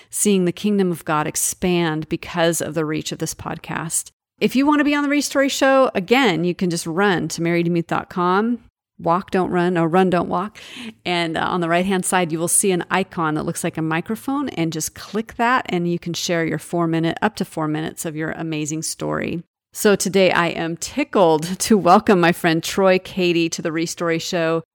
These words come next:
He is a force of nature. He is an amazing man of God. He thinks deeply,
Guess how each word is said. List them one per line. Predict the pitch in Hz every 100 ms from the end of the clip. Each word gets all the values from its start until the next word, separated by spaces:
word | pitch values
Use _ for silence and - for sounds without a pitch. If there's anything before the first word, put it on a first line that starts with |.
| _ -
He | - 226 226 247 -
is | 190 185 185 - -
a | 180
force | 170 - 202 208
of | 196
nature. | 196 185 185 190 170 175
He | - 190 180 180 -
is | 175 170 156
an | 170
amazing | 170 175 196 196 190 180
man | 170 170 160 156
of | 156 -
God. | 160 160 160 165
He | - 170 160 160 - - -
thinks | - 226 214 - -
deeply, | 180 175 - 165 160 156 156